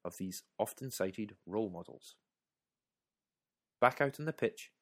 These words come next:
any grudging accusations of favouritism or cheating were extinguished, and the supporters' anger was turned to ecstasy when, with pretty much the last kick of the ball,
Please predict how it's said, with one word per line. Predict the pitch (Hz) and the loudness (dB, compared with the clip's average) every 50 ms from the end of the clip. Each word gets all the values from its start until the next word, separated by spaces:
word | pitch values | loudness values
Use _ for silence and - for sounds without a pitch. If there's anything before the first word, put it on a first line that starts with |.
| _ _ _ _ - | _ _ _ _ -2
any | 113 127 139 135 | -2 0 0 0
grudging | 120 110 113 131 131 131 147 147 135 | -2 6 6 6 8 8 4 0 0
accusations | 131 131 - - 147 131 135 123 123 - - 127 135 | 0 0 0 0 2 4 4 4 4 2 -2 -2 -2
of | 127 | -4
favouritism | - - 113 113 104 110 104 - - 101 101 104 110 113 | 2 4 4 4 4 4 0 0 -2 -2 -2 -2 -2 -4
or | 110 | -6
cheating | - - 131 123 - 95 95 95 - _ _ _ _ _ | -4 -6 -6 -6 -4 -6 -8 -8 -12 _ _ _ _ _
were | 127 | 0
extinguished, | 127 - - - - 117 113 98 95 - - - - - _ _ _ _ - | 0 0 -2 -4 -4 -2 -2 -2 -4 -6 -6 -10 -16 -20 _ _ _ _ -8
and | 104 107 | -6 -4
the | 101 | -2
supporters' | - - 101 - 131 135 139 - 135 127 110 - | -2 -4 0 2 4 4 4 4 2 2 2 0
anger | 113 123 127 127 131 127 | 0 0 2 2 2 2
was | 123 123 113 - | 2 2 0 0
turned | - 131 131 135 - | 0 0 0 0 0
to | - - - - | -2 -2 2 4
ecstasy | 160 147 - - - 120 - - 90 85 - _ _ _ _ _ _ | 4 4 4 0 -4 -4 -2 -2 -4 -6 -8 _ _ _ _ _ _
when, | - 113 104 98 | 0 0 0 0
with | 92 - - | -2 -6 -4
pretty | - - 220 - - 202 | -2 0 0 0 0 0
much | 160 123 - - - - - | 0 0 -2 -2 -6 -8 -8
the | 82 | -6
last | 85 95 139 165 160 - - | 0 4 4 4 4 2 0
kick | - - 202 - | -2 0 0 0
of | 180 147 | 0 0
the | 123 101 | 0 0
ball, | - 98 92 85 87 - | 0 2 2 2 0 -2